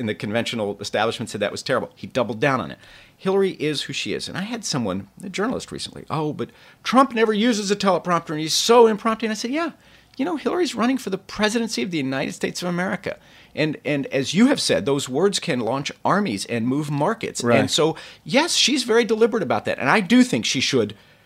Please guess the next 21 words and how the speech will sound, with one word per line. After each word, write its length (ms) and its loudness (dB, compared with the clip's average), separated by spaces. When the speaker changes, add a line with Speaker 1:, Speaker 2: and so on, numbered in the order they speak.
Speaker 1:
celebrate 560 4
that 280 -2
and 120 -6
highlight 320 2
it, 100 -10
'cause 140 2
it's 120 2
who 100 6
she 180 6
is 120 6
anyway. 400 2
Speaker 2:
Yeah. 160 2
Speaker 1:
She's 280 0
never 300 4
gonna 240 2
be, 300 0
you 140 -4
know, 120 -2
her 280 2
husband 500 2
would 260 0